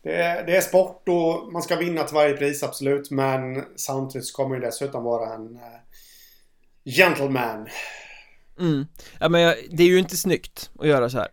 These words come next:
Speaker 2: Absolut
Speaker 1: Nej.
Speaker 2: inte snyggt. Eh, samtidigt, som sagt, jag kan förstå Mörrums situation, för ser de bara till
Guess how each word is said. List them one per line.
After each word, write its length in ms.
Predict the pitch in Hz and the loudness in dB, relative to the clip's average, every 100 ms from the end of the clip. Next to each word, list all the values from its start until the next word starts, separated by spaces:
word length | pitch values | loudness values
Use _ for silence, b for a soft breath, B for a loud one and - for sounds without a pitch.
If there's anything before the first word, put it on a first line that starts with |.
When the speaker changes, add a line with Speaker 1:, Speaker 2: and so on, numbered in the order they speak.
| _ | _
Speaker 2:
Absolut 420 | 139 143 151 165 165 | -8 -4 0 0 0
Speaker 1:
Nej. 60 | |
Speaker 2:
inte 180 | 147 123 | -2 -2
snyggt. 480 | 143 120 - - - | -6 -6 -8 -20 -16
Eh, 140 | - 107 | -10 -4
samtidigt, 520 | - 147 147 143 139 | -2 0 2 0 -2
som 280 | - 156 139 | -4 -2 0
sagt, 240 | 131 - | 0 0
jag 100 | 143 | -2
kan 140 | 147 135 | -2 -2
förstå 400 | 143 - 139 147 | -4 0 2 2
Mörrums 320 | 143 123 - | 2 0 -4
situation, 460 | 127 127 127 147 | -6 -4 -2 -2
för 100 | 127 | -2
ser 180 | 135 131 | -2 -2
de 120 | 127 | 0
bara 260 | 139 127 120 | 0 0 -2
till 340 | - 131 110 | -2 -4 -4